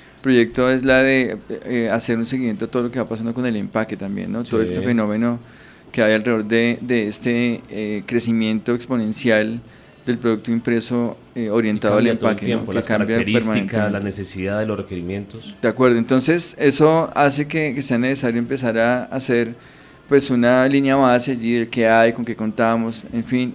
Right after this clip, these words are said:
Speaker 1: y, eh, de alguna manera también se va convirtiendo en un proyecto como central del programa,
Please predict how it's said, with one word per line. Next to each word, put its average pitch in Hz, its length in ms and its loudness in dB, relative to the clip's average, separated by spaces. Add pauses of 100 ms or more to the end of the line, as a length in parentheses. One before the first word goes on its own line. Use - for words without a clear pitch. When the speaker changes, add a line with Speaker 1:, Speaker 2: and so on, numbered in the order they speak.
Speaker 1:
y, 143 320 2 (240)
eh, 131 300 2
de 135 80 2
alguna 131 260 2
manera 139 320 2
también 131 460 0
se 127 120 -4
va 135 400 2 (400)
convirtiendo 127 520 0
en 117 60 0
un 123 100 -2
proyecto 131 420 0
como 135 240 -4
central 107 640 -2
del 120 140 -2
programa, 117 640 -4